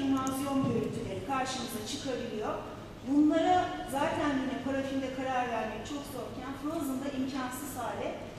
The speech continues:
geliyor. Ee, gerçek kapsül invazyonları ama bunun dışında çok farklı senaryolar karşımıza çıkabilir ve bunlara Frozen sırasında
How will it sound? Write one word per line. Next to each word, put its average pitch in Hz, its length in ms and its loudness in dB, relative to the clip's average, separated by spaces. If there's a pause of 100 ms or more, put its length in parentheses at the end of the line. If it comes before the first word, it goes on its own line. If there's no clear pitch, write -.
(160)
geliyor. - 340 -6 (540)
Ee, 240 40 -4 (220)
gerçek 302 440 2 (300)
kapsül 294 460 2
invazyonları 226 960 -2
ama 285 140 0 (100)
bunun 285 240 4
dışında 247 380 -4 (440)
çok 311 140 -4 (180)
farklı 285 440 2 (260)
senaryolar 277 680 0 (120)
karşımıza 269 460 0 (100)
çıkabilir 269 460 -4
ve 254 180 0
bunlara 302 440 6 (420)
Frozen 294 480 0
sırasında 233 520 -4